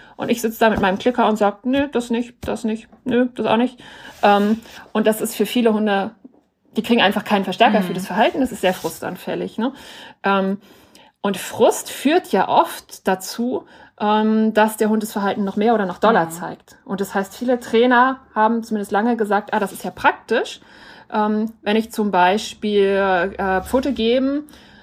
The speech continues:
Speaker 1: eine Weile mal nicht verstärke, dann hauen die meisten Hunde richtig
Speaker 2: Mhm.
Speaker 1: doll, ne? Ähm, das heißt, ich könnte ja sagen, wenn ich will, dass der Hund richtig doll haut, dann warte ich einfach ein bisschen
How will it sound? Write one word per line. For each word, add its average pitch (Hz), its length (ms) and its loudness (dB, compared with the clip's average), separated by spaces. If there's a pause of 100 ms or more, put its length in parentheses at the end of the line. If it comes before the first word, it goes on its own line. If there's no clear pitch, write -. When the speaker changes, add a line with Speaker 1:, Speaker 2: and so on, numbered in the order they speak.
(140)
Speaker 1:
eine 214 140 0
Weile 220 200 4
mal 214 160 2
nicht 226 140 -2
verstärke, 220 460 0
dann 185 160 -4
hauen 214 200 2
die 190 60 -2
meisten 180 320 -4
Hunde 185 160 -4
richtig 185 240 -6
Speaker 2:
Mhm. 165 60 -16
Speaker 1:
doll, 151 320 0 (240)
ne? 202 260 -6 (420)
Ähm, 185 280 -4 (160)
das 190 200 -2
heißt, 214 200 0
ich - 100 -8
könnte 233 180 2
ja 214 140 6
sagen, 196 220 2
wenn 190 120 0
ich 185 120 -6
will, 247 120 4
dass 233 120 2
der 185 100 0
Hund 240 120 0
richtig - 220 -8
doll 262 300 4
haut, 196 340 -2 (460)
dann 196 140 2
warte 175 180 2
ich 240 60 0
einfach 185 160 -4
ein 180 60 -6
bisschen 277 340 -4